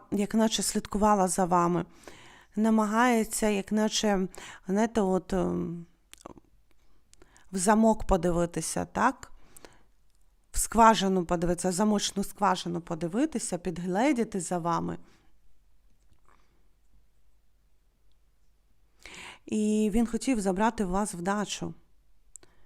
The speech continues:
Бо він все хвилюється, що ви можете спіймати цю вдачу. І він хотів триматися поряд для того, щоб цю вдачу у вас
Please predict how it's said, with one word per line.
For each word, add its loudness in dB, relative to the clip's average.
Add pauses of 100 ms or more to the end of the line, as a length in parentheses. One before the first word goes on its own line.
(880)
Бо -2
він 2
все -2
хвилюється, 0
що -4
ви 0
можете -2
спіймати 0
цю -2
вдачу. -2 (640)
І -4
він 0
хотів -2
триматися 0
поряд 2
для 0
того, -4
щоб -4
цю -4
вдачу -2
у -4
вас 0